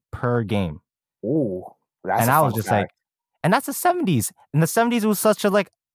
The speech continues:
Speaker 1: insane decade to play in basketball because there wasn't that many repetitive teams that won championships. It's probably arguably the most hardest decade to talk about basketball because of the whole A B A to N B A merger, right?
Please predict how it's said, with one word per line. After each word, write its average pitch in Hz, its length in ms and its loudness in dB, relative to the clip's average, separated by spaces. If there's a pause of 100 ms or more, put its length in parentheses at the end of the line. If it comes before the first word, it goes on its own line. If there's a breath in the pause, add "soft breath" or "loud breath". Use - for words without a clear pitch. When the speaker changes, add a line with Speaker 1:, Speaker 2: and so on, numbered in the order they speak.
Speaker 1:
insane 170 760 2 (120)
decade 151 420 0
to 123 60 -2
play 131 280 -2
in 110 80 2
basketball 113 400 0
because 107 380 -4
there 110 100 -2
wasn't 120 260 0
that 123 140 2
many 113 400 2 (420)
repetitive 123 800 0
teams 120 260 0
that 113 80 2
won 104 200 0
championships. 139 680 -4
It's 113 100 -4
probably 127 340 0
arguably 113 460 0
the 110 100 0
most 104 300 0 (340)
hardest 127 540 -2 (280)
decade 117 320 -2
to 107 80 -4
talk 160 240 2
about 113 160 -2
basketball 101 400 -2
because 107 280 -4
of 107 80 -2
the 107 80 -4
whole 110 280 -4
A 107 140 -2
B 101 160 -4
A 92 40 -6
to - 140 -8
N 107 100 -2
B 98 160 -2
A 95 60 0
merger, 90 360 0
right? 110 260 -6